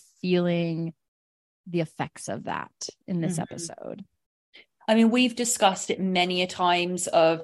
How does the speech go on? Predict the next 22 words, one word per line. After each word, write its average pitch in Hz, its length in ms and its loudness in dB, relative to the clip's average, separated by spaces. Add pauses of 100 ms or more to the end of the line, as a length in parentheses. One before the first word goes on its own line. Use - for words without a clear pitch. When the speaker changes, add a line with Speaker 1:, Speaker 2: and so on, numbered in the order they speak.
(160)
Speaker 2:
especially 180 400 -4
when 170 120 -4
we've 165 200 -6
talked 170 240 -6
about 147 140 -6
Scandival 156 880 0 (240)
ad 127 140 4
nauseum, 151 560 2
but 160 240 8 (340)
about 196 440 10
when 277 160 12
you're 277 100 6
just - 220 -2
in 233 80 4
something 196 200 0
traumatic, 170 600 2
a 196 60 4
death, 160 500 6 (100)
a 190 60 4
breakup, 175 920 4
a 165 320 4
loss, 175 720 6